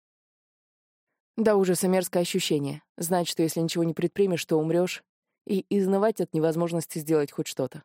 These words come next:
И тело, и разум одинаково отказывались подчиняться Вильгириху. Он смотрел на танцующие вокруг прозрачные фигуры, слушал их похожую на змеиное шипение песню и проклинал свою нерасторопность. Все пошло прахом из-за идиотской непредусмотрительности.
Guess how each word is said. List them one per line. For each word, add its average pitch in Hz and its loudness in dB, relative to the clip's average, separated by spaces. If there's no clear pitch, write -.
И 139 -2
тело, 196 2
и 156 6
разум 170 2
одинаково 165 0
отказывались 156 -2
подчиняться 151 -4
Вильгириху. 139 -4
Он 208 0
смотрел 240 2
на 208 2
танцующие 190 0
вокруг 190 0
прозрачные 180 0
фигуры, 214 0
слушал 269 2
их 220 2
похожую 214 2
на 185 2
змеиное 185 2
шипение 175 0
песню 226 0
и 240 0
проклинал 208 0
свою 180 0
нерасторопность. 175 -2
Все - 0
пошло 180 0
прахом 190 0
из-за 160 0
идиотской 175 0
непредусмотрительности. 156 -4